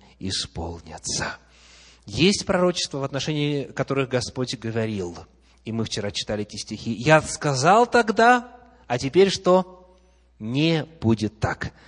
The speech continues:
потому что изменилось духовно-нравственное состояние человека. Но есть пророчества, которые не от человека зависят.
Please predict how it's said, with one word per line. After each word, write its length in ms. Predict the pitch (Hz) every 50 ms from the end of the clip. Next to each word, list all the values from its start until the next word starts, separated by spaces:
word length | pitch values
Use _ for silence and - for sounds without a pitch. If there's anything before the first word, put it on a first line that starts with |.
| - -
потому 280 | - - 117 110 113
что 280 | 110 - - - 104 95 - - - -
изменилось 720 | 107 101 107 107 107 113 139 156 151 147 - - - - - - -
духовно-нравственное 800 | 107 104 127 135 127 120 113 110 113 117 117 - - 113 110 107
состояние 480 | - 110 - - 101 95 101 104 101
человека. 760 | 101 - - 104 101 104 104 101 95 90 - - - 80 - - - - - - - - -
Но 60 | 101
есть 260 | 95 135 180 - -
пророчества, 460 | 175 165 156 143 131 - - - 107
которые 360 | - - 107 - 123 120 117 110
не 140 | 113 131
от 80 | 139 139
человека 420 | - - 131 123 123 123 120 -
зависят. 640 | 101 95 92 87 82 80 78 - - - - -